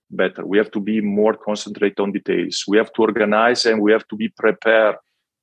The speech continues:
about possible crisis, because if you get positive case, if you have a player that just have some symptoms, doesn't feel good. So I think that this pandemic really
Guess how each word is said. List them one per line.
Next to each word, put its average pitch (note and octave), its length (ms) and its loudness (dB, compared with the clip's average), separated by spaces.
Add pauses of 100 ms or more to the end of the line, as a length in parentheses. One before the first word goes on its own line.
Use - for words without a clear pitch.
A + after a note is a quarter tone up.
(360)
about G2+ 480 0
possible G2+ 440 -2
crisis, - 720 -4
because - 340 -10
if F#2+ 220 -10
you F2 80 -8
get F2+ 240 -2 (320)
positive F2+ 560 -2
case, G#2 560 0
if F#2 180 -10
you F#2 80 0
have F2+ 80 2
a F2+ 60 0
player F#2+ 400 0
that F#2 320 -2
just F#2+ 340 -2
have F#2+ 160 -2
some - 340 -8
symptoms, G2+ 640 -4
doesn't F2+ 380 -4
feel F2+ 180 -6
good. G2 280 4 (840)
So B2+ 480 4
I G#2 120 2
think A2+ 320 -8
that G2+ 200 -2
this G#2 160 -4
pandemic G#2 520 -2
really G#2+ 440 -2